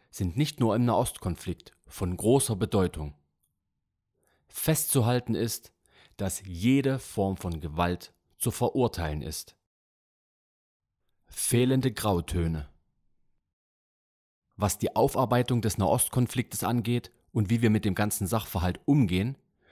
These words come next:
so sind von unserer Seite aus Parallelen zum Krieg in der Ukraine zu erkennen. Für uns gibt es nur unseren Partner, den es mit allen Mitteln zu unterstützen gilt, und den Gegner,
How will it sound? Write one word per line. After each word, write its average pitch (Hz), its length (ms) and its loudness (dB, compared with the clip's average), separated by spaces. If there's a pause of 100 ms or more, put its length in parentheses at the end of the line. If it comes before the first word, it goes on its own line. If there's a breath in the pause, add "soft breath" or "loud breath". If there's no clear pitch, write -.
(140 soft breath)
so 95 160 -4
sind 135 220 0
von - 180 -2
unserer 160 500 2
Seite 98 360 0
aus 120 300 -2 (200)
Parallelen 92 600 0
zum 92 220 -2
Krieg 113 240 -4
in 113 80 2
der 107 100 2
Ukraine 120 440 0
zu 95 160 -4
erkennen. 78 400 -8 (1080 loud breath)
Für - 160 -2
uns 160 320 2
gibt - 220 -2
es - 180 0
nur 160 320 2
unseren 127 340 0
Partner, 92 540 -2 (500 soft breath)
den 98 100 0
es 92 140 -2
mit 87 180 -6 (100)
allen 127 320 4
Mitteln 107 360 2
zu - 120 -2
unterstützen 98 580 -4
gilt, 117 360 -4 (720)
und 170 340 0
den 151 180 4
Gegner, 87 600 0